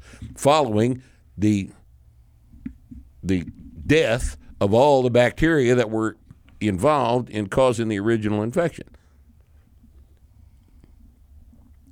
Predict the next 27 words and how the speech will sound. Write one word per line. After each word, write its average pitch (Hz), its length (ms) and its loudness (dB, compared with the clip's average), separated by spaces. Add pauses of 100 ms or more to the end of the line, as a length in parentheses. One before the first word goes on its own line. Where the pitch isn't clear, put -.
(800)
Right? 95 240 -4 (180)
So 123 360 2
the 113 180 -2
sooner 214 400 0
you 123 180 2
get 104 260 0
to 85 120 0
a 82 80 -2
thing 85 380 -4
like 69 280 -8
that, 95 280 -4 (360)
the 92 120 -6
better 69 380 -10
the 113 180 -6
outcome's 87 540 -6
gonna 71 220 -6
be. 60 340 -14
But 92 280 -6
if, - 220 -8 (720)
you 82 60 -4
know, 78 140 -2
the 92 100 -4
British 85 360 -4
Public 78 340 -2
Health 98 240 0
Service 82 400 -6
is - 220 -12